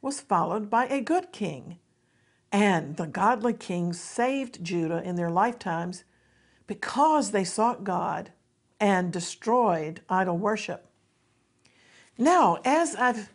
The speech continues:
started the book of Ezra again,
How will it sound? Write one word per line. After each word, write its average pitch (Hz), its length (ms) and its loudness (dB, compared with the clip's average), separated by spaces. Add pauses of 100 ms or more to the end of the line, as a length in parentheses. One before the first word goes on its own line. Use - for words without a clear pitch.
started 226 640 2
the 190 200 2
book 247 260 0
of 180 180 0
Ezra 240 440 2
again, 180 520 -6